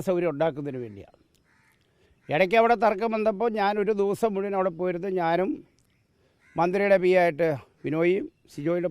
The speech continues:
പോയിരുന്ന് ചർച്ച ചെയ്ത് കുട്ടികൾക്ക് താമസിക്കാനുള്ള സൗകര്യം, അവിടെ ഭക്ഷണത്തിൻ്റെ മെനു എല്ലാം ഉൾപ്പെടെ തീരുമാനിച്ചു. അതിനൊരു കമ്മിറ്റി ഉൾപ്പെടെ ഉണ്ടാക്കിയിട്ടുണ്ട്. പക്ഷേ ഈ പി ടി എക്കാർ ഈ പ്രശ്നം ഉണ്ടാക്കുന്നവർ ആ കമ്മിറ്റി പോവുക, അത് അന്വേഷിക്കുക, അതിൻ്റെ പോരായ്മ കണ്ടെത്താൻ ശ്രമിച്ചിട്ടില്ല.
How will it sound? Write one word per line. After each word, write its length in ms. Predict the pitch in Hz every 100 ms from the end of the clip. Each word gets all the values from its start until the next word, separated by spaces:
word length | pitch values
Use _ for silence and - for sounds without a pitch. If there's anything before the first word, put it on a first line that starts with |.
| 143
പോയിരുന്ന് 480 | 156 156 143 143 247 - _ _ _ _ _ -
ചർച്ച 260 | 151 143 208 185
ചെയ്ത് 220 | 175 170 190
കുട്ടികൾക്ക് 480 | 151 135 175 175 165 139
താമസിക്കാനുള്ള 600 | 135 156 147 165 165 156 135
സൗകര്യം, 240 | 147 160 170
അവിടെ 120 | 143 127
ഭക്ഷണത്തിൻ്റെ 540 | - 156 151 156 151 143
മെനു 160 | 160 160
എല്ലാം 140 | 147 143
ഉൾപ്പെടെ 260 | - 143 135
തീരുമാനിച്ചു. 500 | 123 131 120 98 - - _ _ _ _ _ _ _ _ -
അതിനൊരു 260 | 202 220 226 196
കമ്മിറ്റി 340 | 208 240 226 233
ഉൾപ്പെടെ 240 | 170 202 190
ഉണ്ടാക്കിയിട്ടുണ്ട്. 520 | 175 156 147 113 92 _ _ _ _ _ _ _ _ _ _ _
പക്ഷേ 160 | - 214
ഈ 20 | 226 220
പി 80 | 220
ടി 80 | 254 262
എക്കാർ 240 | 254 254 233
ഈ 20 | 220
പ്രശ്നം 240 | 202 226 220
ഉണ്ടാക്കുന്നവർ 420 | 214 208 214 214 202
ആ 40 | 202
കമ്മിറ്റി 320 | 190 196 185 185
പോവുക, 220 | 196 202 196
അത് 60 | 180
അന്വേഷിക്കുക, 420 | 165 185 175 185 185
അതിൻ്റെ 140 | 175 160
പോരായ്മ 320 | 160 170 170 160
കണ്ടെത്താൻ 320 | 147 147 147 123
ശ്രമിച്ചിട്ടില്ല. 440 | 127 117 - 76